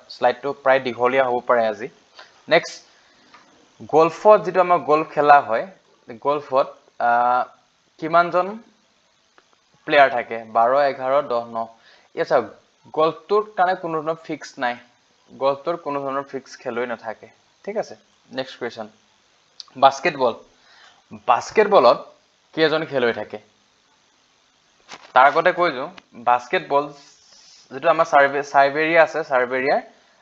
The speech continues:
আহ, এইটো নেশ্যনেল স্পৰ্ট হৈছে বাস্কেটবল আৰু তাৰ খেলুৱৈ সংখ্যা হ'ব পাঁচজন, পাঁচজন। ঠিক আছে, এটা টিমত। নেক্সট, কাবাডী, বাংলাদেশৰ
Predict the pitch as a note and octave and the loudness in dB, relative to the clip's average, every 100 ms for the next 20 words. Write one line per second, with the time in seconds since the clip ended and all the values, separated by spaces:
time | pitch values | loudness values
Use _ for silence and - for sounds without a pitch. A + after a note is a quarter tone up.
0 | - A#2 B2 B2+ C3 - - B2+ B2+ C3+ | -4 0 2 2 -2 -10 -10 -10 -6 -6
1 | C3 C3 B2+ - D3+ D3+ D3+ - _ - | -4 -4 -6 -4 0 0 -2 -20 _ -2
2 | D3 C#3+ C#3+ D#3+ D3+ A#2+ - - A2+ _ | -2 0 -6 -4 -2 -2 -2 -14 -14 _
3 | A2 _ _ _ - A#2+ A#2+ - B2 E3+ | -16 _ _ _ -8 -8 -6 0 2 2
4 | G3 _ _ _ _ _ - D#3 C#3 C#3+ | -4 _ _ _ _ _ -12 -6 -2 -2
5 | D#3 D#3 C3+ B2+ C3 B2 A2+ E3 - _ | -4 -6 -8 -8 -2 -2 -2 -8 -12 _
6 | - G#2+ G#2+ G2+ A2 A2+ _ _ _ _ | -4 -2 -2 -8 -14 -16 _ _ _ _
7 | - A2+ G#2 G#2 G#2+ _ - A3+ F3+ - | -4 -4 -4 -14 -16 _ -14 -6 -4 -6
8 | A2 G#2+ - A2+ G#2+ - - _ _ D3 | -14 -10 -12 -12 -14 -18 -20 _ _ -6
9 | E3 - - _ _ _ - C#3+ F3 E3+ | -6 -8 -20 _ _ _ 4 6 6 4
10 | C3+ - A2+ A#2+ C3+ D3 D3 D#3+ | -6 -16 -6 -2 0 0 0 -2